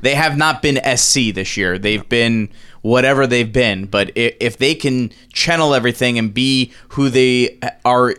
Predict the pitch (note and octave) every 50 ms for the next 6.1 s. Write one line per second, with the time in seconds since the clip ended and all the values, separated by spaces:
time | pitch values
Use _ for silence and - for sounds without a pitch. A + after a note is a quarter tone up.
0 | - - - A2+ C3+ C#3+ D3 C#3+ C3+ C#3 D3 D#3+ D3+ B2 C3 A#2 A#2 A#2 A2+ A#2
1 | B2+ A#2+ A#2+ A#2 A2+ A2+ A2+ A2 A2 B2 B2 A2+ G#2 - - - - - - -
2 | A#2 A#2+ A#2+ A2+ G#2 A#2 A2+ G#2 G#2+ G#2+ G2+ F#2 G#2 F#2 G2 - - - G2 -
3 | G2+ G2 F2+ E2+ - - C3+ - D3+ B2+ G#2 - - B2 B2 A#2+ A#2 A#2 B2+ D#3+
4 | E3 C3+ - A3+ A#3 A#3 G#3+ - - F#3 A3+ A3+ G#3+ F#3 D3+ C3+ D3+ E3 C#3+ -
5 | - F3 G#3 B3 A3+ F#3+ F3 - F#3 G3+ D3+ C#3+ C#3+ B2 - C3 B2+ A#2 A2+ G#2+
6 | -